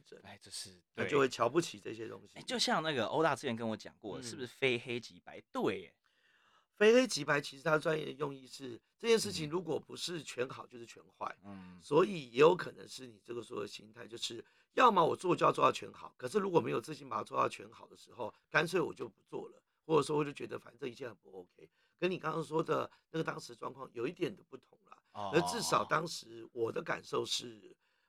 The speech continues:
Speaker 1: 我们做漫才、做转剧也一阵子了，
Speaker 2: 嗯。
Speaker 1: 但是我自己也是从零开始学起的。
Speaker 2: 嗯。
Speaker 1: 但是当我提这个想法让你去试试看，跟我一起搭配的时候，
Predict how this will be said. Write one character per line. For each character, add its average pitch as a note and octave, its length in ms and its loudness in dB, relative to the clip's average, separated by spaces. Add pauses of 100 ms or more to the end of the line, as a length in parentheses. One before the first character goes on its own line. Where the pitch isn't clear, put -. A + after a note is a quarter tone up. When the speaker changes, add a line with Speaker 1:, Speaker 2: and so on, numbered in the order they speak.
(100)
Speaker 1:
我 B2 80 -8
们 D3+ 100 -8
做 G3 140 2
漫 G3 180 2
才、 B2+ 300 -2
做 D#3 160 0
转 B2+ 180 -6
剧 B2 200 -10
也 G2+ 60 -10
一 - 100 -20
阵 B2+ 240 0
子 - 220 -20
了， - 60 -20 (280)
Speaker 2:
嗯。 G2+ 180 -20
Speaker 1:
但 D3+ 100 -8
是 D3 460 -8
我 B2 100 -8
自 G3+ 140 -14
己 D#3+ 60 -14
也 A#2+ 80 -8
是 C3 80 -12
从 A#2+ 260 -16
零 A#2 140 -16
开 B2+ 120 -8
始 G#2+ 120 -8
学 G#2+ 180 -20
起 - 200 -18 (120)
的。 - 40 -20
Speaker 2:
嗯。 G2+ 260 -16 (200)
Speaker 1:
但 D3 120 -6
是 C#3+ 300 -10
当 D#3+ 220 2
我 A#2 320 -6
提 A#2+ 200 -20
这 - 100 -8
个 D3+ 80 -6
想 C3 240 -10
法 A2 200 -4
让 C3+ 220 2
你 - 140 -16 (300)
去 D3 120 -10
试 D3+ 160 0
试 C#3 120 -6
看， D3 240 -4
跟 D3+ 140 -6
我 B2+ 80 -4
一 - 20 -12
起 - 160 -20
搭 C#3 160 4
配 C#3+ 160 -2
的 A2 80 -10
时 - 160 -14
候， A2 300 -6